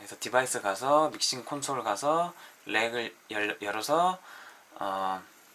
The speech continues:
하드웨어 이쪽을 누른 다음에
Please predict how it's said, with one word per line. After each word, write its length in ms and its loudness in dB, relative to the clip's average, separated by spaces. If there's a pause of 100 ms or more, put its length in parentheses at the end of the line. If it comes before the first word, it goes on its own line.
(1080)
하드웨어 480 2
이쪽을 460 -4 (440)
누른 180 -12
다음에 460 -2